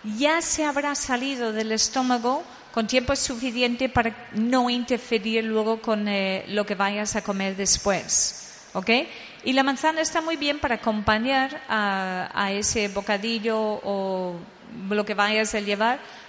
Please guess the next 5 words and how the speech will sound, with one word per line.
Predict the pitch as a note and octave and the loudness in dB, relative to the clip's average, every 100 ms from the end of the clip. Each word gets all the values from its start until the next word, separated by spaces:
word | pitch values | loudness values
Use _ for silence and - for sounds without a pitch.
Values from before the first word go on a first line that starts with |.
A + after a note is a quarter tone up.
| - - | -20 2
para | A3 G3+ | 2 4
sustituir | G3+ G#3 - F#3+ G3+ G3+ | 0 -2 -6 -8 -4 -4
esa | G3 G#3 | -4 -6
ensalada, | F3+ - F#3 G#3+ F#3 D3+ F3+ - - - - - - - - - - | -6 -4 0 2 0 -4 -8 -18 -20 -20 -20 -20 -20 -20 -20 -20 -12
¿ok? | - G#3 | -2 -2